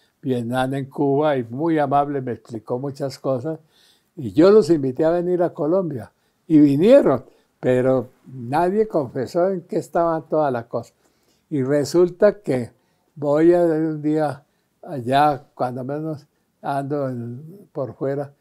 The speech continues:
y, eh, me, me dicen, "Mire, le queremos decir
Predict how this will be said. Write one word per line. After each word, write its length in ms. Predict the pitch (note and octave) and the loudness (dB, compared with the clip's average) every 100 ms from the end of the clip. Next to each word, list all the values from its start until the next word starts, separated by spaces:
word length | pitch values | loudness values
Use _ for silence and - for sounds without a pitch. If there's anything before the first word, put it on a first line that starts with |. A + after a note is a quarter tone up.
| _ _ _ D#3+ | _ _ _ -10
y, 200 | B2+ B2 | -8 -8
eh, 1500 | A#2+ _ _ _ _ _ _ _ _ _ _ - _ D3+ | -10 _ _ _ _ _ _ _ _ _ _ -20 _ -16
me, 140 | C#3 C#3+ - | -14 -16 -12
me 220 | C3 B2 | -10 -6
dicen, 380 | C3 B2 E3 C#3+ | -6 -6 -8 -6
"Mire, 340 | C#3 D3+ A#2 - _ _ _ _ _ - | -4 -4 -6 -10 _ _ _ _ _ -14
le 160 | C#3 C3 | -12 -10
queremos 460 | C#3 D3 F3 G3 | -8 -6 -4 -4
decir 500 | D3+ A#2 C#3 C3+ A#2 | -4 -6 -8 -8 -10